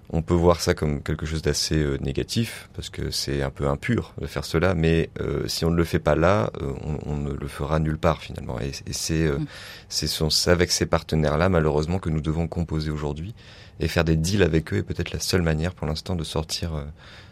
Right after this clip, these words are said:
Speaker 1: de la situation dans laquelle nous sommes. Et aujourd'hui encore, euh, c'est une journée très importante du point de vue, euh, du point de vue des potentiels deals et des potentiels,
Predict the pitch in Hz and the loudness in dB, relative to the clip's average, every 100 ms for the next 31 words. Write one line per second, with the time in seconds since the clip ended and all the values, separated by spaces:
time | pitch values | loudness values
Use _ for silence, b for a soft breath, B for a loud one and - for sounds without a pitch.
0 | B - 76 76 - 78 82 82 80 78 | B -4 -2 -2 -2 -2 2 2 2 0
1 | 78 101 104 87 82 90 95 85 95 107 | 0 4 6 6 6 4 4 4 2 2
2 | 73 80 76 78 78 80 78 - - 107 | -2 -4 -4 -2 2 2 0 -2 0 2
3 | 92 - - - - - B B B B | 2 0 -6 -6 -8 -8 B B B B
4 | B - 80 80 78 80 80 90 80 71 | B -6 -4 0 2 2 2 2 2 0
5 | 76 78 78 80 80 78 78 80 - 80 | -4 -2 0 2 0 0 0 -2 0 -2
6 | 71 80 87 78 73 - - 78 - - | -2 -4 -2 -2 -2 -4 -4 -4 -6 -4
7 | 76 76 | -2 -2